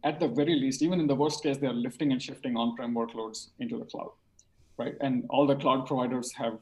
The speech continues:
doubled down on getting all the compliance papers signed off and everything. So, um, uh, our customers are moving to the cloud. They are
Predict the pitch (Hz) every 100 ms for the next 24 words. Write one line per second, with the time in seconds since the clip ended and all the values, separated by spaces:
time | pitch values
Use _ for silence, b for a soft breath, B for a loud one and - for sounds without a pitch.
0 | - 120 123 131 123 117 123 113 110 -
1 | 117 117 117 113 113 - 120 - 131 123
2 | - 120 120 117 - 117 117 113 117 117
3 | 110 110 117 117 113 117 - - B B
4 | _ _ - 117 113 - - _ _ _
5 | _ - - - - _ _ _ _ _
6 | _ _ _ _ _ _ - 135 - 123
7 | 175 165 175 160 160 165 175 160 - 160
8 | 160 156 - - 131 127